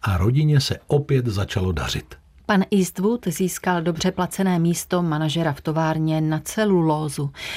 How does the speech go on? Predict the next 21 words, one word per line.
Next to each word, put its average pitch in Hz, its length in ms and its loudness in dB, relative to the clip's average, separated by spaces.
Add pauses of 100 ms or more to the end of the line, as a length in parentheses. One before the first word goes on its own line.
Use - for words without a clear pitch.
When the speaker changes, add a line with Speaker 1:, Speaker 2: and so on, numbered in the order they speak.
(140)
Speaker 2:
Mohl 277 200 2
si 285 140 -2
dovolit 240 360 2
velký 220 380 0
dům 165 220 2
s 139 80 -4
bazénem 208 680 2 (100)
a 143 60 -2
dvě 127 240 -2
auta. 147 460 -2 (380)
Manželé 156 440 2
se 190 140 -2
stali 156 360 -2
členy 151 420 0
golfového 135 720 0
klubu 226 480 0 (180)
a 131 100 -2
pořádali 131 720 -2
večírky. 143 680 -6 (300)
Speaker 1:
Jejich 123 300 4
syn 120 340 2